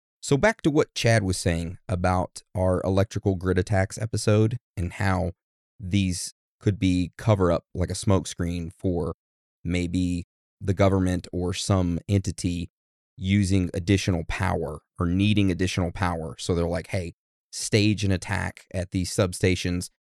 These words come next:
because we're gonna use this power to help power our time machine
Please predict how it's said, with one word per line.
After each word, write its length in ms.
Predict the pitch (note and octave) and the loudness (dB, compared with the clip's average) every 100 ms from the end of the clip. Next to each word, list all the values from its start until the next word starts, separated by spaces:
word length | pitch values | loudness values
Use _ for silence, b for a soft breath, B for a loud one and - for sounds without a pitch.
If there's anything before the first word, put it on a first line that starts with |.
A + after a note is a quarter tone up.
| - | -4
because 300 | G#2 G#2 F2+ | 0 2 2
we're 160 | F#2+ G2+ | 2 2
gonna 180 | G2 F2+ | 2 2
use 340 | F#2 F#2 - | 0 -2 -2
this 200 | F#2 - | -4 -4
power 420 | - F#2+ F#2 F2 | -4 0 0 0
to 220 | - F#2+ | 0 -2
help 320 | F2 F#2+ - - _ _ - | 2 0 0 -8 _ _ -8
power 420 | - G2+ G2 F2+ | 0 2 4 4
our 160 | F2+ F2+ | 2 0
time 300 | - G2+ F2+ | -2 -2 0
machine 440 | E2+ - F#2 F2+ | -2 -2 -4 -4